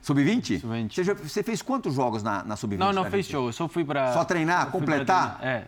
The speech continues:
Speaker 2: só fui
Speaker 1: Ah.
Speaker 2: pra, pro treino, távamos fazendo a, a lista do, do sudamericano sub-vinte,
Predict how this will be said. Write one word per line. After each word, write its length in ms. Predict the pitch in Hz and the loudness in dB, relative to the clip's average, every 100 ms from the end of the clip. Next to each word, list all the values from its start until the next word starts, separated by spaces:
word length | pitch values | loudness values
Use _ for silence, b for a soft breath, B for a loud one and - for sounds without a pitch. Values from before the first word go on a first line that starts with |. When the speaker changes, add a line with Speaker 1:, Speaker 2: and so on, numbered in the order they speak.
| - | -12
Speaker 2:
só 140 | - | -8
fui 140 | 113 107 | -4 -2
Speaker 1:
Ah. 20 | |
Speaker 2:
pra, 300 | 139 135 123 | 0 0 0
pro 180 | - 139 | -2 -2
treino, 260 | 143 160 | 0 -2
távamos 360 | 143 147 143 135 | 2 2 2 0
fazendo 340 | 139 151 147 | -2 0 0
a, 240 | 135 127 117 B B - | 2 2 0 B B -4
a 80 | 120 | 0
lista 340 | 139 135 135 | 0 0 -2
do, 540 | 131 131 131 131 131 120 | 0 0 0 -2 -2 -4
do 100 | 135 | -4
sudamericano 1200 | 139 131 131 127 123 139 131 127 123 120 117 104 B B B B | -2 0 0 0 0 0 0 0 -2 -2 -4 -6 B B B B
sub-vinte, 520 | - 123 131 147 143 | -4 0 0 0 0